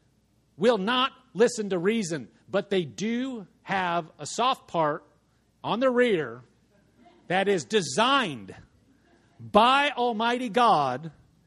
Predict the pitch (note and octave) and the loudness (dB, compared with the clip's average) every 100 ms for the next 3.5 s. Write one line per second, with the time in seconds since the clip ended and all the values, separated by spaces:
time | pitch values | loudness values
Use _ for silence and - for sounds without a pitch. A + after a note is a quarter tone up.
0 | _ _ _ _ _ _ _ _ C3+ G3+ | _ _ _ _ _ _ _ _ 0 2
1 | B3+ B3+ B3+ - C4 C4 G#3 C#3+ E3 F#3 | 2 0 0 0 -2 0 -2 -4 -8 -16
2 | - _ _ _ _ _ - A#3 B3 E3 | -18 _ _ _ _ _ -6 -2 -2 -4
3 | - A3 C4 D#4+ - | 2 4 6 2 -2